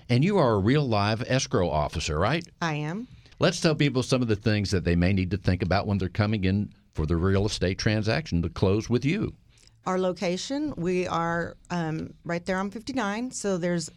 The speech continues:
Speaker 2: we can, Missouri City, we have Sugar Land, Richmond, Rosenberg, Katy. So we have locations all over, but Sugar Land office, um, is where I work and where Michelle works, and we are very excited.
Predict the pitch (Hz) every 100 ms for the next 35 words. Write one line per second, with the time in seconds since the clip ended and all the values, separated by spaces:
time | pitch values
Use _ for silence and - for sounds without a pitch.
0 | - _ _ _ 175 175 180 165 175 175
1 | 151 143 147 - 262 262 254 214 170 139
2 | 151 147 - - - 196 185 180 180 170
3 | 170 170 - 175 160 160 - - _ -
4 | 165 170 160 165 170 165 170 - 214 214
5 | 208 214 208 202 - _ - 196 196 156
6 | 175 190 202 196 196 208 185 165 165 180
7 | 208 196 160 - 202 202 196 196 190 180
8 | 190 214 214 - - - _ _ _ 170
9 | 160 156 160 156 160 139 151 160 202 254
10 | 277 - - 180 165 165 156 147 156 190
11 | 240 - - 165 165 156 160 160 143 139
12 | 147 147 - 156 175 190